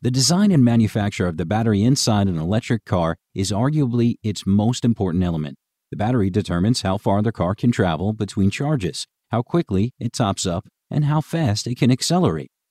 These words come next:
And a battery, which today accounts for about a third of the cost of the company's Model three, is the car's most expensive component. Bring the cost of the battery down by refining its chemistry or hacking its supply chain,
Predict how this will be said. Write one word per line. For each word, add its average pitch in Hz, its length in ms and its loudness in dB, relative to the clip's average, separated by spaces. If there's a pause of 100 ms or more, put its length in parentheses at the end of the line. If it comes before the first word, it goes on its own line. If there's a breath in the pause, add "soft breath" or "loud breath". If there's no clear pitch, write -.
(160)
And 123 140 2
a 104 60 2
battery, 117 360 2
which 113 280 -2
today 110 320 0
accounts 117 340 0
for 113 160 -2
about 104 240 0
a - 60 0
third 139 320 -2
of 131 80 0
the 101 100 0
cost 120 320 0
of 110 80 -2
the 104 80 -2
company's 104 480 0
Model 101 300 0
three, 123 400 -4 (280)
is 165 200 -2
the 175 100 0
car's 104 400 0
most 98 380 0
expensive 92 480 -2
component. 104 500 2 (500)
Bring 127 200 2
the 90 80 0
cost 123 280 2
of 90 120 0
the 85 60 -4
battery 117 340 2
down 90 320 0
by 90 100 0
refining 98 460 2
its 90 180 -2
chemistry 117 560 0
or 78 240 -4
hacking 110 380 0
its 95 160 -2
supply 123 340 0
chain, 92 360 -2